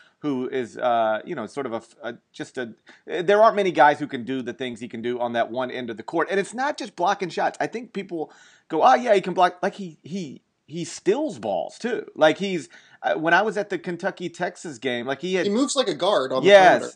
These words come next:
Speaker 1: Uh, yeah,
Speaker 2: Incredible.
Speaker 1: yeah, it really is incredible. Like, he, um, he's got great instincts and, and, um, and, like, like, it's not just blocking shots. He will also, like, take a ball from the other team. In fact, like, I went to look the
Speaker 2: Mm-hmm.
Speaker 1: numbers up just now at, at KenPom.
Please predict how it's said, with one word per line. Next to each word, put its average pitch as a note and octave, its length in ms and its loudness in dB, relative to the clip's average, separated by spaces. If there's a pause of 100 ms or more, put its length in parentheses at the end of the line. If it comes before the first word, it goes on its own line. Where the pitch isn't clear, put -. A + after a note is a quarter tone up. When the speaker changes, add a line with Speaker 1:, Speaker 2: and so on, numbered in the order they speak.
Speaker 1:
Uh, - 80 0
yeah, F3 60 4
Speaker 2:
Incredible. D#3 460 4
Speaker 1:
yeah, E3 320 4
it D3+ 200 -2
really G3+ 300 0
is F#3 120 2
incredible. F3 520 -2
Like, A2 180 -2
he, D#3 320 -4 (380)
um, B2+ 500 2 (520)
he's F3 400 0
got F3 180 6
great F3+ 260 2
instincts F3+ 720 -4
and, C#3+ 520 -2
and, C3 380 -6 (120)
um, A#2+ 360 -2 (340)
and, B2+ 340 -10
like, E3 260 -4 (440)
like, - 260 -4 (320)
it's G3+ 260 -4
not A#3 140 6
just G3 160 -8
blocking F3+ 280 4
shots. B2+ 300 0
He D3+ 80 -2
will D3+ 140 0
also, D#3 420 0
like, C#3+ 360 0
take D#3+ 240 -2
a D#3 40 -2
ball A2 280 -2
from B2+ 160 -6
the B2+ 80 0
other B2 120 -2
team. C3+ 160 -6
In C3 100 -4
fact, D#3+ 260 4
like, C#3 140 4
I C3+ 60 8
went D3+ 180 2
to C3+ 60 -2
look C#3 140 0
the F3 60 0
Speaker 2:
Mm-hmm. A3+ 80 2
Speaker 1:
numbers C3+ 300 0
up A2+ 140 -4
just B2 200 -8
now B2 320 2
at, A2+ 160 -4
at A#2 220 -8
KenPom. C3+ 400 -2